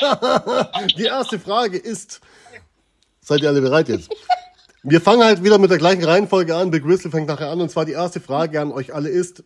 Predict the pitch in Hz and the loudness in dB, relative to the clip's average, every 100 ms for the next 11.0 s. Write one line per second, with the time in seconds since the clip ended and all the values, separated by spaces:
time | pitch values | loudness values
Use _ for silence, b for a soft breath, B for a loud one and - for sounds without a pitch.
0 | _ 147 151 151 151 147 147 147 139 135 | _ -2 0 2 2 2 0 0 -2 -2
1 | 135 190 - 156 156 151 - 160 180 151 | -2 -4 -4 -2 0 -2 -2 -4 -2 -6
2 | 135 170 170 165 160 - _ _ _ _ | 0 2 4 4 2 -2 _ _ _ _
3 | _ 139 123 165 160 143 127 127 151 151 | _ -8 -2 2 4 2 2 -2 -2 -4
4 | 139 147 139 131 135 127 - 135 139 131 | -2 2 4 2 0 -2 -2 -6 -4 -4
5 | 123 135 151 135 127 - 139 131 123 110 | -6 -4 -2 0 -2 0 2 4 2 -2
6 | B B - 175 175 202 175 - 151 139 | B B 4 6 8 6 2 2 4 4
7 | 113 104 - _ b b b _ 147 - | 2 -6 -14 _ b b b _ -4 2
8 | 185 185 - 175 170 - 180 180 151 156 | 2 2 0 0 0 2 0 2 -2 0
9 | 160 147 147 - 131 180 226 139 92 90 | 0 -2 -6 -2 0 2 2 -2 -10 -16
10 | 95 90 _ _ _ _ _ 247 262 - | -16 -16 _ _ _ _ _ 2 2 2